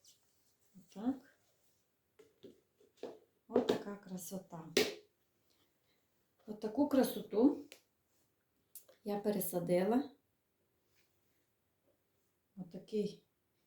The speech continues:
мій баклажанчик. Така красота. І сьогодні я його і полию.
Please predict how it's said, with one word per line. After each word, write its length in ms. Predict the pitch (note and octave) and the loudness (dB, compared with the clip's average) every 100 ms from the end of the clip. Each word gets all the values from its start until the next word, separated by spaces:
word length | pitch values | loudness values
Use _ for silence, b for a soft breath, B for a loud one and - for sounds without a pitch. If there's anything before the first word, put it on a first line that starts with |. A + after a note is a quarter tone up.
| _ | _
мій 160 | G#3 G#3+ | 0 2
баклажанчик. 1120 | G#3+ G#3 G#3 G#3+ G#3 F3 E3+ E3 - - - _ _ _ _ _ _ _ _ _ _ | 2 0 2 4 4 4 2 0 -6 -16 -20 _ _ _ _ _ _ _ _ _ _
Така 280 | _ F3+ - | _ -16 -14
красота. 600 | F3+ E3 F#3 - F3+ D3 - _ _ _ b b b b b b _ _ _ _ _ _ _ _ _ - | -14 -14 -16 -12 -10 -12 -16 _ _ _ b b b b b b _ _ _ _ _ _ _ _ _ 0
І 300 | C#4 F#4 D#4 | 4 4 4
сьогодні 580 | - A3+ A#3+ C#4+ C4 G3+ | 2 4 6 6 6 2
я 240 | G#3 A3+ | 2 2
його 400 | G#3+ F#3 G3 A3 | 2 0 -2 -4
і 80 | F#3+ | -8
полию. 760 | - F#3 F3+ F3 F3 F3 F#3 | -4 0 4 4 4 2 -4